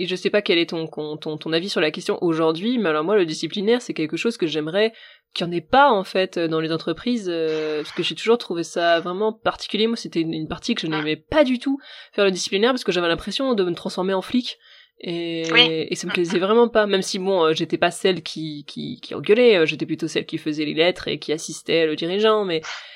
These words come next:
Speaker 1: mais, euh, pour autant, j'aimais pas du tout cette partie où je trouvais que c'était vraiment dans ces moments-là où on sentait vraiment le pouvoir de l'employeur, euh, parent,
Speaker 2: Mm.
Speaker 1: euh, qui dit, euh, « C'est pas bien ce que t'as fait », euh,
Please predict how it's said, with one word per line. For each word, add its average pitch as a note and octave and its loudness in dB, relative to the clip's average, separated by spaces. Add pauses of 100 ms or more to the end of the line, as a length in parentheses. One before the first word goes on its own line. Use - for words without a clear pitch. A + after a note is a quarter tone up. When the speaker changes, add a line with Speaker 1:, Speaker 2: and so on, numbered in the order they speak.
(140)
Speaker 1:
mais, E3+ 0
euh, D#3+ 4
pour F3 0
autant, F#3 4
j'aimais G3+ 2
pas G#3 2
du A3 -4
tout A#3 -8
cette A3 0
partie G#3+ -2
où F3+ -2
je E3 -8
trouvais G3 0
que F#3+ -10
c'était - -2
vraiment A#3 2
dans G#3+ 2
ces G3 -2
moments-là G3 4
où G3 2
on E3 -2
sentait F3+ 0
vraiment F#3 2
le F3 2
pouvoir F#3 2
de E3 2
l'employeur, F3 0
euh, D#3+ 2
parent, G3+ -2
Speaker 2:
Mm. - -16
Speaker 1:
euh, D#3+ -4
qui F3+ -10
dit, F#3 0
euh, « G2 0
C'est - -10
pas - -14
bien F3 -6
ce - -12
que - -14
t'as D3+ -14
fait », F3 -6
euh, D#3+ -8